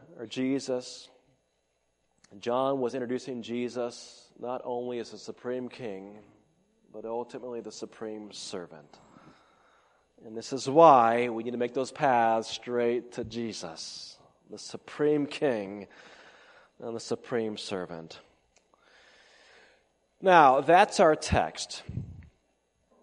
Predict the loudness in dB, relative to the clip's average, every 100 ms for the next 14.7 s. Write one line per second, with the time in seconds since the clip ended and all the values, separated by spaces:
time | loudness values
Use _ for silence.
0 | _ _ _ -2 8 10 10 8 6 6
1 | 6 6 2 -8 -16 -20 -20 -20 _ _
2 | _ _ _ _ _ _ -12 -8 -4 -4
3 | 2 6 6 4 -2 -6 -2 2 4 4
4 | 4 2 0 -2 0 2 2 -2 -4 -8
5 | -6 -4 -2 0 -2 -2 -4 -8 -14 -18
6 | -14 -6 -4 -2 -4 -8 -12 -16 -20 -20
7 | _ _ _ _ -20 -12 -12 -12 -12 -10
8 | -10 -12 -14 -20 _ -20 -20 -20 -20 -20
9 | -20 _ _ _ _ _ _ _ _ _
10 | _ -2 6 8 10 8 8 6 6 4
11 | 2 -8 -10 -14 -16 -18 -20 -20 _ _
12 | _ _ _ _ _ _ _ -8 -6 -4
13 | -2 2 4 4 2 2 2 0 -2 -8
14 | -8 -8 -8 -12 -16 -18